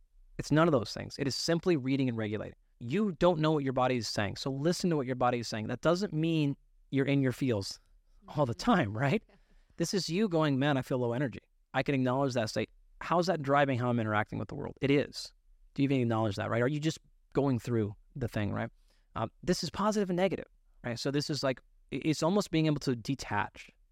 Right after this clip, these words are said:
Speaker 1: and saying, "Okay, I'm looking at now from this, the outside, like, I'm not being as present as I wanna be," or, like, "I'm being very present right now." That's great. Like, w-, it's not just a negative thing, and it's not just chill, it's not just down there. So, uh, that to me, I think is a, is a superpower of folks. And when they can get a grasp of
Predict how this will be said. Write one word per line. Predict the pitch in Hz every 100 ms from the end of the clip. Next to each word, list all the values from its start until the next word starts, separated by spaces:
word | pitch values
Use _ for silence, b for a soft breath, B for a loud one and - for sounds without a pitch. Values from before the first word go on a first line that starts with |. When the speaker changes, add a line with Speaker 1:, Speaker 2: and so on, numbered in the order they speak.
| -
Speaker 1:
and | 123 113
saying, | 127 120 -
"Okay, | 131 104 -
I'm | 139 202
looking | 156 170 151
at | 135
now | 127 123 131
from | - 113
this, | 110 - -
the | -
outside, | 104 - 101 98
like, | 104 - - - - - - -
I'm | 151
not | 156
being | 131 143 135 117 -
as | 127 113
present | 120 110 110
as | 101
I | 101
wanna | 101 98
be," | 95 -
or, | 117 - - -
like, | 156
"I'm | 151
being | 196 220
very | 175 240
present | 190 151 113
right | 107
now." | 98
That's | 104 -
great. | - 170 - _ - _ _ -
Like, |
w-, | - 156
it's | 165 175
not | 202
just | - 208
a | 156
negative | 139 143 185 120
thing, | - 110
and |
it's | 110
not | 139 156
just | 170 151
chill, | - 139
it's | 131
not | 123 113
just | 113
down | - 110
there. | 104 -
So, | - 127 - _ _ - _
uh, | 117 113
that | 147 170
to | 175
me, | 160
I | 147
think | 143
is | 131
a, | 117
is | 113 -
a |
superpower | - 135 131 135 135 147
of | 135
folks. | - 131 151
And | 123
when | 127
they | 123
can | 127
get | 113 151
a |
grasp | 165 123 123 135 -
of | 107